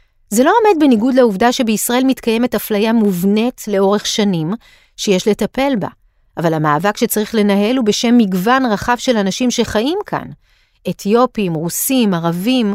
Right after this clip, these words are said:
רק שהיום אתה לא יכול להגיד שום דבר מורכב על זה. הם מתרכזים בכותרות ישראל הראשונה וישראל השנייה, כי הם לא רוצים להסביר מה קורה באמת. כי אז הם יצטרכו לתת תמונה שלמה, ולספר מי היו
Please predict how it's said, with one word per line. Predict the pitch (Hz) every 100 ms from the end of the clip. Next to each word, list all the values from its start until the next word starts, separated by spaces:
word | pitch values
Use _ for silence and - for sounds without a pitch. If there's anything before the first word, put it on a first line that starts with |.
| - _ _ _ _ _
רק | 247 254
שהיום | 262 262 320
אתה | 320
לא | 269
יכול | 302 - 311
להגיד | 254 262
שום | - - 311
דבר | 294 254 254
מורכב | 247 220 - 233 202
על | 160 143
זה. | 139 - _ _ _ _ _ _
הם | -
מתרכזים | 262 - 226 - 214 240 302 320
בכותרות | 254 - 214 208 196 240 -
ישראל | - 214 - 202 220 247
הראשונה | 247 220 - 196 196 214
וישראל | 214 185 - 180 190
השנייה, | 180 - 180 226 240 - _ _ _ -
כי |
הם | 185
לא | 185
רוצים | 254 277
להסביר | 247 226 202 214 208
מה | 196
קורה | 185 196 175
באמת. | 170 170 175 165 - _ _ _ _ _ _
כי | - -
אז | 240 240 185
הם | 190
יצטרכו | 190 - 185 247
לתת | 233 240 233
תמונה | 220 214 220
שלמה, | - 202 202 320 214 _ _ _ -
ולספר | 226 - 233 277 277
מי | 269 247
היו | 240 226